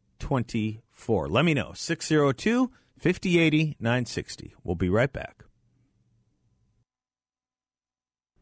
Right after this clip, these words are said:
Welcome back to the Seth Leibson Show. Are you concerned with stock market volatility? What if you could invest in a portfolio with a high fixed rate of return that's not correlated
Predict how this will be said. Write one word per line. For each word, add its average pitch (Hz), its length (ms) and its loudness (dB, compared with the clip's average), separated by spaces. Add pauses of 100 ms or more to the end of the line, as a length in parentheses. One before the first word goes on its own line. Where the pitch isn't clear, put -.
(1500)
Welcome 139 300 0
back 180 240 4
to 254 140 2
the 170 100 2
Seth 147 300 0
Leibson 131 540 0
Show. 185 340 0
Are 220 100 2
you 214 140 -2
concerned 254 580 0
with 233 140 -4
stock 190 420 2
market 180 320 -2
volatility? 139 920 -2 (420)
What 220 120 4
if 277 140 0
you 233 80 0
could 170 120 2
invest 123 480 2
in 131 80 0
a 107 60 0
portfolio 147 640 2
with 110 160 0
a 92 60 -4
high 220 320 2
fixed - 360 -6
rate 139 220 2
of 113 60 -2
return 160 340 -4
that's 139 240 -2
not 233 220 2
correlated 113 520 0